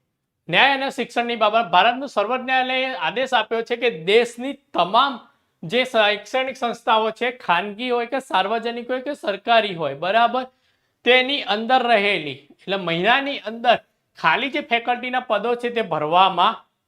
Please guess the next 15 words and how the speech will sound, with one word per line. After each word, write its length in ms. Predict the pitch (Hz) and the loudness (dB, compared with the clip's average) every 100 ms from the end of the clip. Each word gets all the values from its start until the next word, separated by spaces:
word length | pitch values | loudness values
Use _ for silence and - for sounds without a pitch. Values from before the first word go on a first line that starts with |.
| _ - | _ 0
આવે, 340 | 190 156 127 - | 2 2 0 -10
બરાબર. 380 | 165 202 247 190 | -4 2 2 2
બીજું 320 | 240 226 185 - _ _ _ - | -4 -2 -4 -6 _ _ _ 2
કે 120 | 262 | 2
તમે 280 | 254 240 240 | 2 -2 -2
હમણાં 220 | 247 233 | -2 -4
જોયું 220 | 240 247 | -2 -2
હશે, 120 | 226 | -2
મીડિયા 480 | 202 185 214 262 277 | -2 -2 -2 2 2
અને 140 | 226 254 | 0 -4
પ્રશાસન, 520 | 254 214 240 240 254 | -4 -2 -2 -4 -2
દેશભરની 580 | 233 233 233 240 240 254 | 0 0 0 -2 -2 -6
મીડિયા 380 | 190 185 226 226 | -4 -2 0 0
સંગઠનો, 520 | 233 214 226 233 240 | -4 -4 -4 -4 -6
Press 360 | - 214 254 | -4 0 0